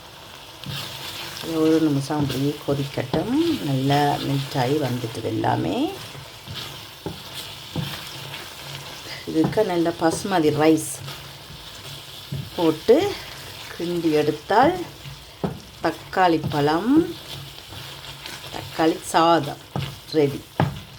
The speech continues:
சரியோ, இப்ப நாங்க இந்த தேங்காய் பாலை ஊத்துறோம். ரைட்டா? ஊத்தி இதையும் நல்லா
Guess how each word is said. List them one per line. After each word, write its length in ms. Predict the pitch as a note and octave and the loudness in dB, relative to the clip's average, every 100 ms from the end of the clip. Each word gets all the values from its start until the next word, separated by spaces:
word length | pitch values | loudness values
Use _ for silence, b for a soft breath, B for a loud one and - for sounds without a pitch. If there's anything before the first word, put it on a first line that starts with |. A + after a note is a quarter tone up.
| - - - - | -18 -18 -18 -10
சரியோ, 400 | F3+ E3+ E3 D#3 | -4 0 0 0
இப்ப 400 | - C#3+ - A#3+ | -2 -4 -2 0
நாங்க 560 | B3+ E3 D#3 D3+ A#3+ D4 | 2 2 2 2 2 2
இந்த 300 | E3+ D#3 G3 C4 - - - - - - - - | 2 2 0 -2 -10 -18 -20 -18 -20 -20 -18 -6
தேங்காய் 320 | D#3+ D3+ C#3+ C3+ | -4 -2 -2 -2
பாலை 320 | B2+ A#2+ G3+ | -4 -4 -2
ஊத்துறோம். 480 | C4+ E3 A#2 - - - - - - - - - - - - - - - | -2 -2 -6 -14 -14 -18 -20 -20 -20 -20 -20 -20 -20 -20 -20 -20 -20 -18
ரைட்டா? 600 | D#3 D3+ - G#3 A3+ B3 - - - - - - - - - - - - - - - - - - - - - - | -14 -14 0 4 6 4 -2 -20 -20 -20 -20 -20 -20 -20 -4 2 2 0 -6 -12 -18 -20 -20 -20 -20 -20 -18 -12
ஊத்தி 540 | D#3 D3 - - D4+ F4 | -8 -8 -8 -2 2 4
இதையும் 680 | D#4+ E3+ E3 D#3+ A#3+ F4 B3+ | 4 4 6 6 4 2 2
நல்லா 500 | D#3 D3+ D#3+ A#3+ | 0 0 2 2